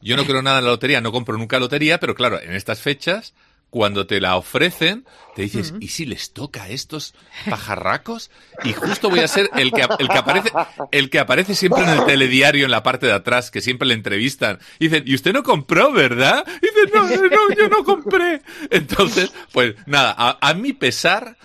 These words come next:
Speaker 1: cada vez que me ofrecen lotería en, eh, en la tele, aquí o allá, digo, "Venga, dame un décimo".
Speaker 2: O sea, te confiesas envidioso.
Speaker 1: No, eso no es envidia. Lo que no quiero es, evidentemente, es desunirme a ese jolgorio general. Claro,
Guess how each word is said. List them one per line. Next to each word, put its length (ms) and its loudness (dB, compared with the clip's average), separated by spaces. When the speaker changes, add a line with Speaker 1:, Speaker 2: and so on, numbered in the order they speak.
Speaker 1:
cada 240 2
vez 240 -2
que 140 -4
me 160 -2
ofrecen 480 -4
lotería 640 -2
en, 400 -6
eh, 360 -10
en 140 -8
la 140 -10
tele, 340 -4
aquí 240 -6
o 40 -2
allá, 220 -4
digo, 220 -8
"Venga, 380 -10
dame 400 -10
un 160 -14
décimo". 520 -14
Speaker 2:
O 60 -10
sea, 180 -6
te 100 -6
confiesas 460 -4
envidioso. 800 -6
Speaker 1:
No, 320 0
eso 160 -2
no 80 -2
es 80 -6
envidia. 720 -2
Lo 100 -2
que 100 -4
no 140 -4
quiero 260 0
es, 220 -2
evidentemente, 1120 -2
es 200 -8
desunirme 840 -4
a 80 -2
ese 160 -8
jolgorio 480 -6
general. 500 -10
Claro, 520 -2